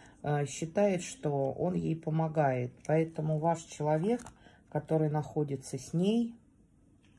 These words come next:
вот, на кого мы сегодня гадаем,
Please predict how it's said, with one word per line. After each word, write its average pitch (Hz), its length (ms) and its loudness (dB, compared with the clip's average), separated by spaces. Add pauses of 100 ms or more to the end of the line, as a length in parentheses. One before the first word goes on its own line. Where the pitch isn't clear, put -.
(440)
вот, 139 340 -4 (600)
на 151 100 -6
кого 156 380 4
мы 139 140 -2
сегодня 143 420 -6
гадаем, 196 600 0